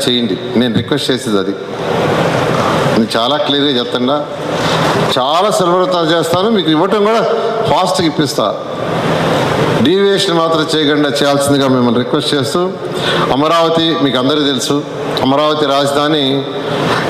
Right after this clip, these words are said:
గతంలో ఇక్కడ రైతులు కేవలం యాభై ఎనిమిది రోజుల్లో, only ఫిఫ్టీ ఎయిట్ డేస్, థర్టీ ఫోర్ థౌజండ్ ఏకర్స్ ఇచ్చారు ల్యాండ్ పూలింగ్కి. రెండు వేల పదిహేను జనవరి ఫస్ట్ నోటిఫికేషన్ ఇస్తే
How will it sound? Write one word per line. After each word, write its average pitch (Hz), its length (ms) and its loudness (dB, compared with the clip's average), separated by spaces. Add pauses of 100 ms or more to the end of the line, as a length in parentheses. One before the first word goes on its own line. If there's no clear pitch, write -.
గతంలో 156 340 2
ఇక్కడ 147 260 0
రైతులు 147 320 0
కేవలం 165 640 0
యాభై 143 360 2
ఎనిమిది 147 240 2
రోజుల్లో, 147 520 0 (540)
only 170 220 0 (100)
ఫిఫ్టీ 143 300 0
ఎయిట్ 139 220 0
డేస్, 151 300 0 (720)
థర్టీ 147 340 0
ఫోర్ 156 240 2
థౌజండ్ 139 320 0
ఏకర్స్ 147 320 -2
ఇచ్చారు 123 260 -2
ల్యాండ్ 113 280 -2
పూలింగ్కి. 107 280 -2 (1400)
రెండు 156 180 2
వేల 185 200 2
పదిహేను 165 480 0
జనవరి 147 600 2
ఫస్ట్ 151 220 -2
నోటిఫికేషన్ 139 560 0
ఇస్తే 160 220 -2